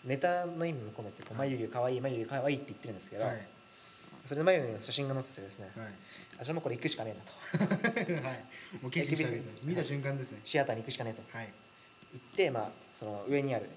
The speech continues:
Speaker 1: エーケービーフォーティーエイト劇場っていうのがね、
Speaker 2: はい。
Speaker 1: 七階か八階にあるんですけど、東京都の。
Speaker 2: すごいですね。
Speaker 1: そう。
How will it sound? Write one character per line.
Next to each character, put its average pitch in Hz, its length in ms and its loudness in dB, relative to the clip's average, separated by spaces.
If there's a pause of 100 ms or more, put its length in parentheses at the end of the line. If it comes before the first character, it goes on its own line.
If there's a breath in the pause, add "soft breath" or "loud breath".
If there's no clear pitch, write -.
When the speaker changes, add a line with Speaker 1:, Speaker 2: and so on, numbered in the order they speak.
Speaker 1:
エ 139 100 0
ー 131 80 -2
ケ 143 60 0
ー 135 40 2
ビ 135 60 -2
ー 131 40 -4
フ 127 80 -2
ォ 120 40 0
ー - 20 -4
テ 131 120 -6
ィ - 20 0
ー 127 40 2
エ 117 180 -2
イ 113 60 -8 (280)
ト 120 120 -8
劇 143 220 -2
場 101 120 -4
っ - 20 -12
て 92 160 -14
い - 20 -14
う - 40 -16
の - 40 -16
が 120 60 -8
ね、 147 100 -6 (160)
Speaker 2:
は 117 120 -4
い。 - 20 -4
Speaker 1:
七 151 200 0
階 214 220 -6 (220)
か 170 80 -8
八 147 220 -10
階 156 120 -2
に 139 60 2
あ - 20 -2
る 104 60 -6
ん 95 40 -12
で 85 60 -14
す - 80 -12
け 107 60 -12
ど、 113 80 -8
東 - 180 -12
京 107 60 -10
都 104 100 -14
の。 - 80 -8
Speaker 2:
す 117 80 -6
ご 110 120 -8
い 101 40 -10
で - 80 -14
す - 100 -12
ね。 90 100 -14
Speaker 1:
そ 113 60 -10
う。 - 20 -14